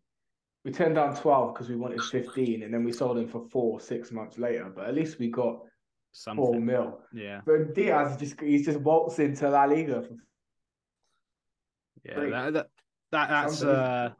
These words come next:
Speaker 2: difficult on the, uh, um, on the Blackburn fans, I imagine.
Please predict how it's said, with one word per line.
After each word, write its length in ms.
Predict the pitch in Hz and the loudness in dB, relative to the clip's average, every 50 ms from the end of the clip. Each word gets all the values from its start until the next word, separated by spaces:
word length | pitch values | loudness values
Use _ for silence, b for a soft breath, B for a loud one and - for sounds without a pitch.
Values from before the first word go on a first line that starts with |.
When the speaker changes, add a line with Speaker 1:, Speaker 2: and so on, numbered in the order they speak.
| b b b b b b b b b b | b b b b b b b b b b
Speaker 2:
difficult 560 | - 147 135 - 139 135 - 143 131 123 - 120 | -6 -6 -4 -4 -6 -2 2 4 4 4 2 0
on 200 | 120 113 110 110 | -4 -4 -2 -2
the, 140 | 113 117 | 0 0
uh, 140 | 113 107 - - | 0 0 -2 -6
um, 320 | 117 - 104 113 110 104 - - | -10 -10 -10 -10 -12 -12 -8 -4
on 100 | 117 113 | -4 -2
the 60 | 104 | 0
Blackburn 580 | 113 123 113 107 - - - 113 107 107 107 | 0 0 0 0 -2 -6 -4 -2 -2 -2 -4
fans, 400 | 101 - - 117 110 107 107 104 | -4 -4 -4 -2 -2 -2 -2 -2
I 80 | 110 104 | -2 -2
imagine. 420 | 107 107 107 104 - 113 104 104 | -2 -4 -4 -6 -4 -6 -6 -6